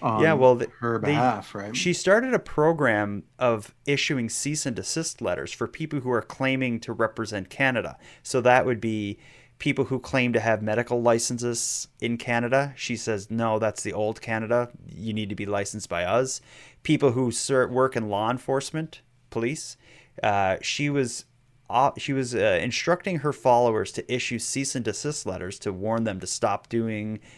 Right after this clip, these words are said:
Speaker 2: and claiming a representation to Canada, uh, because if they don't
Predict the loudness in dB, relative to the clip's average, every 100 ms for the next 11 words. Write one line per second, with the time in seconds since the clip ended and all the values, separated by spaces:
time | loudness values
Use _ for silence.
0 | -10 -4 -4 -4 0 2 2 -2 -2 -2
1 | -4 -8 -8 -6 -6 -8 -4 0 2 2
2 | -2 -2 -10 -20 -20 _ _ -2 0 2
3 | -2 -2 -2 -2 -2 -4 2 4 4 -2
4 | -10